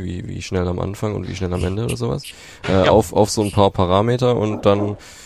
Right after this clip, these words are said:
Speaker 1: äh, geht da zum Beispiel die Zahl zehn auf die Zahl vierhundert und das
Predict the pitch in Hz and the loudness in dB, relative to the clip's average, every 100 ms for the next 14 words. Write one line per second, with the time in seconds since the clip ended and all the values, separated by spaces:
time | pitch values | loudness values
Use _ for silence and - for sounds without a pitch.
0 | - - 98 95 90 90 95 - 98 98 | -20 -4 0 2 0 -2 -4 2 2 2
1 | 101 92 95 101 - - 92 95 98 98 | 0 -2 -2 -8 -10 0 4 4 4 2
2 | 95 95 - 104 110 113 101 101 - 95 | -2 -2 2 2 2 0 -2 -2 -2 -2
3 | - 98 98 117 131 110 101 98 98 - | 0 0 0 0 -2 -2 -4 -6 -6 -8